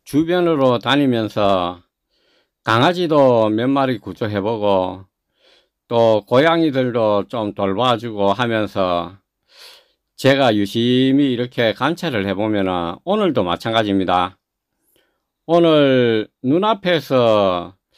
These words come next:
어, 자식이 죽어가는 모습을 지켜본 어미 고양이나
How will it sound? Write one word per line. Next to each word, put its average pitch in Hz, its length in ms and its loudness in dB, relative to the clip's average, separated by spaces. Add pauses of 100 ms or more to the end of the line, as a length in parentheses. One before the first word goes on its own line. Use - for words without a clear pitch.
(340)
어, 95 340 -4
자식이 139 640 0
죽어가는 117 580 -2
모습을 110 580 -2
지켜본 101 960 -2 (360)
어미 202 300 4
고양이나 113 1000 2